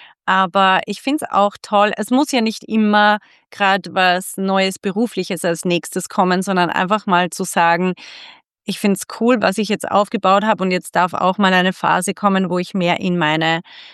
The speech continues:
vielleicht persönliche Freundschaften investiere“ oder was auch immer. Aber plötzlich hat man wieder Platz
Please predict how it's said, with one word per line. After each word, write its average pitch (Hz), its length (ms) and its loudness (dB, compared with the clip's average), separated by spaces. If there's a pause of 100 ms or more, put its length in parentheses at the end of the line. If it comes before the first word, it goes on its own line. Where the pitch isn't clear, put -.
(220)
vielleicht 311 340 0
persönliche 269 520 0
Freundschaften 185 1000 0
investiere“ 190 580 0
oder 196 140 2
was 220 200 0
auch 339 120 0
immer. 262 240 4
Aber 190 120 0
plötzlich - 480 -4
hat 262 120 -6
man 220 140 -2
wieder 196 240 2 (400)
Platz - 400 -2